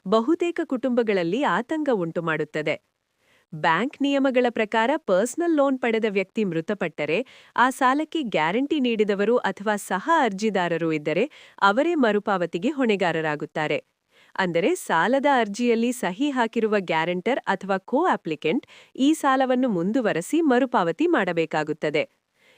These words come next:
ಈ ಜವಾಬ್ದಾರಿಯಿಂದ ಅವರು ತಪ್ಪಿಸಿಕೊಳ್ಳಲು ಸಾಧ್ಯವಿಲ್ಲ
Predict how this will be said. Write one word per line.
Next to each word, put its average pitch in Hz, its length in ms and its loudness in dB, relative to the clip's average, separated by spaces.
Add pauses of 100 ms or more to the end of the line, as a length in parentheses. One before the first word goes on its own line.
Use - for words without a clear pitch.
ಈ 202 180 0
ಜವಾಬ್ದಾರಿಯಿಂದ 240 800 2 (100)
ಅವರು 233 220 2
ತಪ್ಪಿಸಿಕೊಳ್ಳಲು 233 800 0
ಸಾಧ್ಯವಿಲ್ಲ 214 720 -2